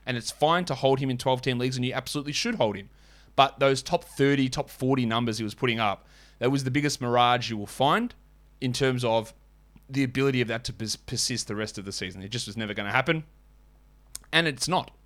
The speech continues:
going to happen. I'll, I'll go on record in suggesting that it is not going to happen as we move forward. But, um, I'll tell you what is going to happen,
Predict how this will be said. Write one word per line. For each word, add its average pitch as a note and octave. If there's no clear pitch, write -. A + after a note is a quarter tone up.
going A#2+
to A#2+
happen. A#2+
I'll, G2
I'll G#2+
go G#2+
on G#2
record A2
in A2
suggesting A2
that G#2
it G#2
is G#2+
not G#2
going G#2
to G2
happen G#2+
as G#2+
we G#2
move G#2
forward. E3
But, B2+
um, F#3
I'll F#3
tell G3+
you D#4
what B2+
is A3+
going A2
to G#2+
happen, A#2